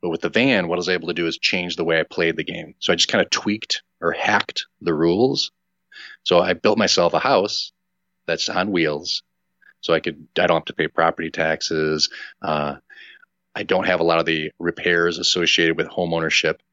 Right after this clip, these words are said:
There's still repairs 'cause it is a vehicle and things go wrong. I gotta change the oil and pay insurance on it and fill it with,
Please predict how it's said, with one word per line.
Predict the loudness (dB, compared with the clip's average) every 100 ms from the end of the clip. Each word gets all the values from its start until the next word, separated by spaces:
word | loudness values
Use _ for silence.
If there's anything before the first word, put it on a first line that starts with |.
| _ 2
There's | 4
still | 4 4
repairs | 2 2 2 2 2
'cause | 0 0
it | 0 0
is | 0
a | 0
vehicle | 0 0 0 0
and | 0 -2
things | -4 -4
go | -2
wrong. | 0 0 0 2
I | 2
gotta | 2
change | -2 -2 -2
the | 0
oil | 2 2 2
and | -2
pay | -4
insurance | -2 0 0 -2 0
on | 0
it | 0
and | -2
fill | -2 0
it | -2
with, | -6